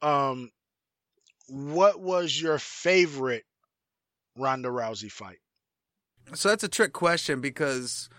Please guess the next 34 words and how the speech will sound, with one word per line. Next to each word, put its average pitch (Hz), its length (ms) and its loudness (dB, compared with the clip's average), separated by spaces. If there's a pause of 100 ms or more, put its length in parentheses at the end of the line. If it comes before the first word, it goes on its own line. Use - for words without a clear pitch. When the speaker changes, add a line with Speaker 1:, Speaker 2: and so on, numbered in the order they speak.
(140)
Speaker 2:
like 156 120 0
I 135 60 -2
said 156 260 2
earlier, 165 440 4
like, 135 180 0
all 151 140 4
my 143 100 0
favorite 147 440 -2
fights, 165 340 0
when 135 100 0
I 131 80 0
watch 135 380 2
'em, 160 320 -2 (100)
I 127 80 -6
see 143 180 -4
all 131 140 -2
these 123 180 -6
warning 143 360 0
signs 160 560 -4
that 131 160 -6
I 131 80 -4
didn't 131 180 -2
notice 139 400 -2
when 139 80 -8
I 131 80 -10
was 127 100 -10
watching 143 320 0
'em 156 100 -6
first 151 240 -8
time 151 200 -8
through. 165 320 -6 (720)
Speaker 1:
Mm-hmm. 123 360 -10 (640)
Speaker 2:
I - 140 2
think 208 520 -2